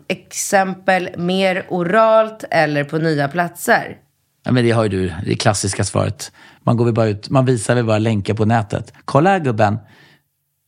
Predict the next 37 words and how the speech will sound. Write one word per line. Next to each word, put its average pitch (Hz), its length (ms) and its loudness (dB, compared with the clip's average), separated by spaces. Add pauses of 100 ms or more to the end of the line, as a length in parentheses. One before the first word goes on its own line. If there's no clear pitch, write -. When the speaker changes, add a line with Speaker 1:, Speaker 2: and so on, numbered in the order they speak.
(140)
Speaker 1:
Va? 160 220 -4 (180)
Speaker 2:
Ja, 147 60 2
men 160 100 4
det 185 60 2
är 175 40 2
det 143 120 2
du 123 80 -2
säger 131 220 0
du 123 60 2
alltid. 107 380 -4 (160)
Speaker 1:
Vadå 247 160 0
länkar? 147 420 -4
Speaker 2:
Nej, 147 100 -6 (280)
men 180 100 2
du 170 80 0
säger 160 140 0
att - 60 -2
man 147 100 2
ska 131 140 0
skicka 131 260 0
någon 110 140 2
länk 101 240 0
så - 100 -2
här, 101 60 0
"Titta 127 220 0
här", 170 240 0
så - 140 -10
får 131 100 -2
du 120 40 2
se 117 100 0
hur 110 40 2
man 110 120 0
gör. 110 240 -4 (460)
Speaker 1:
Nej, 277 280 2
alltså 240 200 -2
jag 233 420 2
stannade 220 580 0